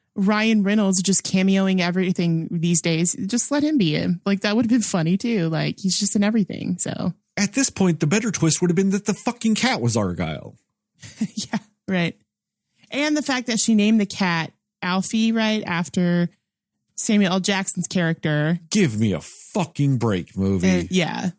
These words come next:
Speaker 1: It, it just was a weird, uh, the whole thing was just very strange. And, like, and then it just, what really annoyed me was the insane back and forth of, like,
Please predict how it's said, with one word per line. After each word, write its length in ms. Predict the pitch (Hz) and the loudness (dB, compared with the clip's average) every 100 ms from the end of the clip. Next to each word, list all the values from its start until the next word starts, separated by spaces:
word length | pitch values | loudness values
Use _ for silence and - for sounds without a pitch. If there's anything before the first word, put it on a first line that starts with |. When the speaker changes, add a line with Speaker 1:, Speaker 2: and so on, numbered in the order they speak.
| _ - | _ -2
Speaker 1:
It, 260 | 202 180 | 0 0
it 140 | 208 202 | 0 0
just 260 | 277 - | 0 2
was 220 | 254 220 | 2 2
a 80 | 208 | 2
weird, 580 | 185 175 170 170 165 165 - _ _ _ _ _ _ _ | 2 2 2 2 0 -2 -8 _ _ _ _ _ _ _
uh, 80 | 202 | -2
the 120 | 214 | 2
whole 140 | 208 202 | 2 0
thing 220 | 180 160 | 0 0
was 200 | 160 - | 0 -2
just 200 | 165 - | -4 -2
very 220 | 160 151 | -2 -2
strange. 600 | 151 - 147 143 143 143 | -2 -2 -2 0 -2 -2
And, 140 | 147 143 | -4 -2
like, 240 | 143 143 - - _ - | -4 -6 -12 -20 _ -4
and 160 | 302 | 0
then 240 | 330 320 294 | 0 0 -2
it 180 | 277 285 | -4 -4
just, 340 | - 302 - - | -2 0 -2 -4
what 200 | 240 269 226 | -2 -2 0
really 680 | 214 196 208 220 220 214 202 | 0 2 4 4 4 2 2
annoyed 560 | 190 175 170 165 160 | 2 2 2 0 0
me 460 | 156 151 151 160 165 _ _ - | 0 2 2 0 -2 _ _ -6
was 580 | 180 180 170 175 175 - _ _ _ | 0 2 2 2 2 0 _ _ _
the 520 | 180 196 196 185 180 - _ | 0 4 4 4 0 -6 _
insane 840 | 208 214 190 - - 214 196 196 190 | 2 2 4 2 4 4 6 4 4
back 320 | 196 175 - | 2 -2 0
and 160 | 175 165 | -2 -2
forth 560 | - 170 160 165 - - | -2 0 0 -2 -4 -4
of, 460 | 165 156 151 156 - _ _ _ _ _ _ - | -2 0 -2 -4 -10 _ _ _ _ _ _ -12
like, 380 | 185 175 165 | -4 -2 -2